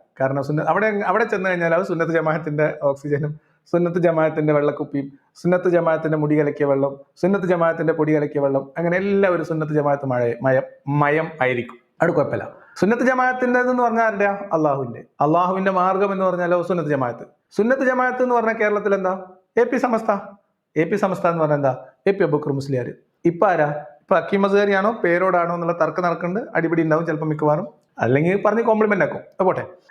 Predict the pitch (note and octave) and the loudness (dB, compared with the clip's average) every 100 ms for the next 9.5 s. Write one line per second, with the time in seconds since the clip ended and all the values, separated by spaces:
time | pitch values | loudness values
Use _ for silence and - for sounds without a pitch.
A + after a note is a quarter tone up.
0 | _ - C4 D4+ A#3 A3 A#3 - G3 A3+ | _ 0 2 2 2 0 -2 0 2 2
1 | A3 C4+ G#3+ - C3 - - G3 A3+ A3+ | 2 0 0 -2 -2 -4 -2 0 0 0
2 | G3 F3+ F3+ G3+ G#3+ D#3+ E3 F#3 G#3 D#3 | 2 2 0 -2 -2 -2 -2 -2 -2 0
3 | D3 C#3 D#3 B3+ - _ _ - F3+ G#3 | 0 0 -2 -4 -10 _ _ 0 2 2
4 | F#3+ C#3+ D3+ A#3 E3+ F#3+ A#3 A3 F3 E3+ | 2 2 0 0 0 0 0 -2 -2 0
5 | F3+ E3+ D#3 D3+ D#3 - D3+ D#3+ D3 C#3+ | 0 0 0 0 0 -2 0 2 2 0
6 | C#3+ C3+ B2+ D3 - - _ D#3+ F#3 G#3+ | -2 -2 0 -2 -4 -12 _ 0 2 0
7 | F#3 E3+ E3+ D#3 D3+ C#3+ C#3 F#3+ - _ | 0 0 0 -2 0 2 2 0 -8 _
8 | _ E3+ E3+ D#3 F3 F#3 - D#3+ D#3+ E3+ | _ -2 0 2 2 0 -4 -4 0 0
9 | D3 C3+ C3 D#3 | 0 0 0 -2